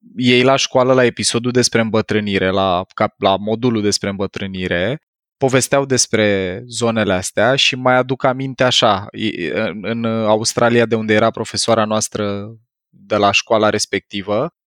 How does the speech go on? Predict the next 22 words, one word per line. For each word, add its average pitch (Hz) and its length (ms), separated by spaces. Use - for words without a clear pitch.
ei 131 300
au 143 120
și - 180
făcut 147 400
un 147 120
centenarian 117 880
study 101 680
și - 180
mai 117 160
sunt 117 220
câteva, 98 440
de 92 100
exemplu, 101 440
Okinawa 113 560
Study, 123 500
Sydney 113 440
Centenarian 107 680
Study, 101 360
pe 117 120
care 101 180
îl 98 100
cer-, 98 220